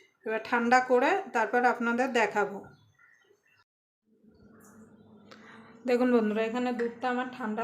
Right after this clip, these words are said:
হয়ে গেছে, আমি বাইরে রেখেই ঠান্ডা করে নিয়েছি। আপনারা চাইলে ফ্রিজেও রেখে দিতে পারেন। এবার এর মধ্যে আমি যে সাবুটা সিদ্ধ করে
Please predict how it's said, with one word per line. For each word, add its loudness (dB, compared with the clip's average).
হয়ে -2
গেছে, -4
আমি -4
বাইরে 2
রেখেই -4
ঠান্ডা -4
করে -2
নিয়েছি। -6
আপনারা -6
চাইলে -2
ফ্রিজেও -4
রেখে -2
দিতে -8
পারেন। -6
এবার -2
এর -4
মধ্যে -4
আমি -4
যে 0
সাবুটা -2
সিদ্ধ -8
করে -4